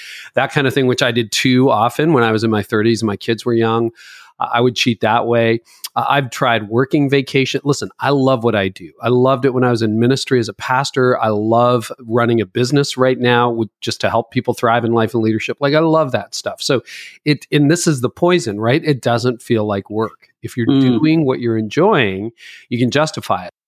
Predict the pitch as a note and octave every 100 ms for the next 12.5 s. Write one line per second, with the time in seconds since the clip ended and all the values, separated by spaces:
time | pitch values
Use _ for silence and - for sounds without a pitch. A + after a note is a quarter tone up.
0 | _ - C#3 A#2 A#2 A#2+ A#2+ C3 - A2+
1 | A2+ G#2 - A2 - A2+ A#2 - - A2+
2 | - A2 A#2+ A2+ A2 G#2 F#2 - - A2+
3 | A#2 G2+ G2+ - G#2 G2 A#2+ G#2+ G#2 G2+
4 | - A#2 G2+ - - - - - C3 C#3+
5 | C#3 - G3 A#3+ C3+ A2 - - - -
6 | _ D#3 D3 C#3 D3 C3+ C3+ - D#3 C#3+
7 | C3+ C#3 C#3+ A#2+ - C#3+ C3+ B2+ A#2+ -
8 | C3 - A#2+ - B2 C#3+ D#3 C#3 A#2+ A#2+
9 | B2+ A2 G2+ G2 A2 G2+ A#2 G#2+ - D3
10 | G#3+ G#3+ G3 A#3 C4+ C4 A#3 G#3+ F3+ C3
11 | D#3+ - C3 C3 C3+ B2+ B2+ A#2 A2+ A2
12 | G#2+ - G2+ - D#2+